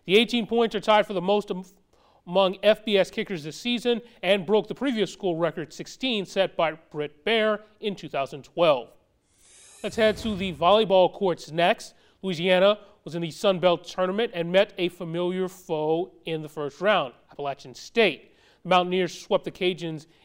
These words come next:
in the regular season series finale. Cajuns down a set and a point in the fourth. The returning Kelsey Bennett delivered a block. She had a team-high sixteen kills and ten digs to go with those four blocks. Then Coco Gillette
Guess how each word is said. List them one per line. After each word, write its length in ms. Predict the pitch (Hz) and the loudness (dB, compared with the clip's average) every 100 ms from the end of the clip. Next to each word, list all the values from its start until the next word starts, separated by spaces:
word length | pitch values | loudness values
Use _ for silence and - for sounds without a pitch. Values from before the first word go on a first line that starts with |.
| _ | _
in 160 | 175 175 | -6 -6
the 100 | 160 | -2
regular 380 | 175 165 175 160 | -2 -2 -4 -6
season 640 | - - - 185 156 160 | -10 -18 -12 -10 -8 -10
series 560 | - - 160 151 147 - _ | -10 -8 -6 -6 -10 -16 _
finale. 500 | 165 165 170 156 127 _ _ _ _ _ _ _ | -4 0 2 0 -4 _ _ _ _ _ _ _
Cajuns 320 | - 208 180 147 | -2 0 0 0
down 220 | 175 180 | 2 2
a 80 | 160 | -2
set 580 | - - - 208 190 190 | -8 -18 -2 2 2 2
and 140 | 165 | -6
a 20 | 160 | -6
point 300 | - 175 160 | -6 -6 -4
in 80 | |
the 80 | 147 | -8
fourth. 480 | - - 233 254 247 - _ - | -12 -6 2 4 4 -4 _ -6
The 40 | |
returning 300 | 180 214 202 | -4 -2 -2
Kelsey 340 | - 214 196 185 | 0 -2 -2 -8
Bennett 480 | 127 196 202 170 143 | 0 4 4 2 -6
delivered 360 | 170 185 165 | -2 -2 0
a 60 | 151 | -2
block. 540 | - 139 175 151 - _ - | -4 0 2 2 0 _ -16
She 300 | - - 220 | -12 0 2
had 100 | 190 | 2
a 40 | |
team-high 500 | - 220 185 185 175 | -2 -6 -2 0 0
sixteen 420 | - 220 - 190 | -2 -10 -8 -8
kills 400 | 165 202 190 180 _ - | -2 0 0 -2 _ -10
and 140 | 170 | -8
ten 240 | - 202 175 143 | -4 -4 -4 0
digs 260 | 196 170 | 2 2
to 60 | 156 | -2
go 140 | 170 | -4
with 100 | 160 | -4
those 160 | 156 143 | -4 -8
four 240 | - 160 | -8 -8
blocks. 420 | - 151 127 - - | -4 -4 -4 -6 -12
Then 360 | 180 240 180 143 _ _ - | 2 4 4 0 _ _ -2
Coco 300 | 208 220 165 | -2 0 -2
Gillette 560 | 175 170 208 156 - | 0 6 6 6 -2